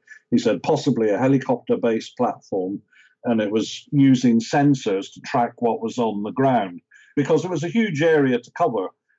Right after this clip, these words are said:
You'd need probably a whole army up there if you're gonna try and track saboteurs, et cetera. Because one thing they would always worry about was if there was gonna be an attack from nato, from the U S A, teams of saboteurs would go in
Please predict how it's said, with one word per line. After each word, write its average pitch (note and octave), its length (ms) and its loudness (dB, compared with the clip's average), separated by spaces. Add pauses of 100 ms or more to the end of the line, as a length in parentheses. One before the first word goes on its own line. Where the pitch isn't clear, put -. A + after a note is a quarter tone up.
You'd C3 260 0
need C#3+ 240 4
probably A2 540 -2
a A2 120 -2
whole A#2 300 2
army B2+ 420 0
up G2+ 180 -10
there G2+ 200 -2
if F#2+ 120 -6
you're A2 120 -2
gonna G2+ 200 -6
try G#2 340 -2
and G2 160 -8 (360)
track - 300 -4
saboteurs, G#2+ 920 -2
et G2+ 180 -8
cetera. G2+ 520 -4 (480)
Because B2 300 0
one C3 240 2
thing A2+ 240 -2
they A2+ 100 -2
would G#2+ 140 -4
always G#2 380 -2
worry A2 260 0
about G2 300 -4
was G#2 280 -10 (320)
if C#3 200 -2
there B2+ 80 0
was A#2+ 100 -2
gonna A#2 220 -2
be G#2+ 100 -4
an G2 80 -4
attack G#2+ 400 -4 (100)
from G2+ 300 -6
nato, A2+ 540 -2
from G2+ 320 -2
the G2+ 80 -6
U G#2 200 -2
S G2 240 -4
A, F#2+ 300 -2 (400)
teams A#2 380 2
of G2 100 -8
saboteurs G#2+ 720 -2
would G2+ 200 -8
go G#2+ 260 2
in G2 240 -4